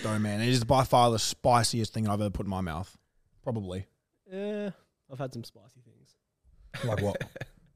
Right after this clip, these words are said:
Speaker 2: Uh, the th-,
Speaker 1: Elaborate.
Speaker 2: the third hottest, um, chili in the world.
Speaker 1: Yeah.
Speaker 2: It's not even chili. It's pl-, uh, it's like a plutonium extract.
Speaker 1: Yeah, right.
Speaker 2: It's not even, like, chili anymore.
Speaker 1: Remember when we did the burger challenge? We had to sign.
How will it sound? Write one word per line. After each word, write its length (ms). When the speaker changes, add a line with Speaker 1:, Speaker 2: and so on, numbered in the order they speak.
Speaker 2:
Uh, 220
the 80
th-, 100
Speaker 1:
Elaborate. 400
Speaker 2:
the 80
third 360
hottest, 480
um, 440
chili 220
in 60
the 60
world. 240
Speaker 1:
Yeah. 160
Speaker 2:
It's 100
not 80
even 140
chili. 180
It's 80
pl-, 180
uh, 240
it's 100
like 80
a 60
plutonium 680
extract. 520
Speaker 1:
Yeah, 160
right. 260
Speaker 2:
It's 120
not 80
even, 120
like, 120
chili 260
anymore. 340
Speaker 1:
Remember 220
when 160
we 80
did 100
the 80
burger 320
challenge? 280
We 20
had 80
to 40
sign. 520